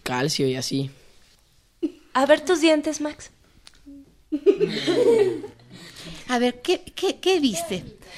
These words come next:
Speaker 2: Mira, de entrada, cuando
Speaker 3: ¿Miguelito?
Speaker 2: cuando Miguelito dijo que estaba como gordito, todos así de, ¿no?
Speaker 3: Ujú.
Speaker 2: O sea, los demás no lo ven a él para nada gordito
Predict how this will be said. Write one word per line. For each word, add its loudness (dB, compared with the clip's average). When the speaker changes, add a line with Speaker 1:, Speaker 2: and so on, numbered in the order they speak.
Speaker 2:
Mira, -14
de 6
entrada, 8
cuando 4
Speaker 3:
¿Miguelito? -6
Speaker 2:
cuando 8
Miguelito 2
dijo -4
que -8
estaba 2
como -4
gordito, 0
todos -2
así -8
de, -10
¿no? 0
Speaker 3:
Ujú. -2
Speaker 2:
O 6
sea, 8
los 4
demás 6
no 2
lo 2
ven -2
a -2
él -2
para 0
nada 6
gordito -8